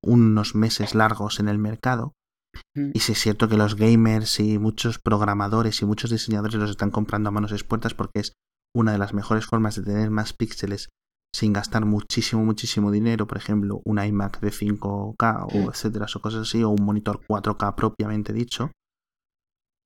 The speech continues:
Speaker 1: Pero
Speaker 3: Claro.
Speaker 1: incluso, incluso, el otro día, el otro día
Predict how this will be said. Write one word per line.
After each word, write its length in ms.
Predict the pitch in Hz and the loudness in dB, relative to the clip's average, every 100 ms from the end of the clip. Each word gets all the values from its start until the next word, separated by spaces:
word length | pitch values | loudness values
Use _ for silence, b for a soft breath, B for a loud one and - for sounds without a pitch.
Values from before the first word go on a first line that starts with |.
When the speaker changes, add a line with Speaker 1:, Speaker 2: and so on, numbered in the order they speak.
| - - - | -20 -14 2
Speaker 1:
Pero 80 | 113 | 10
Speaker 3:
Claro. 180 | 113 101 | 10 10
Speaker 1:
incluso, 400 | 107 - 98 104 _ _ _ _ - | 4 -2 -6 -8 _ _ _ _ 2
incluso, 640 | 113 110 113 113 - - | 4 6 4 4 2 -4
el 100 | - | -2
otro 220 | 113 - 135 | -2 2 2
día, 280 | 135 139 - | 4 0 -2
el 160 | - 107 | -2 0
otro 160 | 113 | 0
día 100 | 127 | 0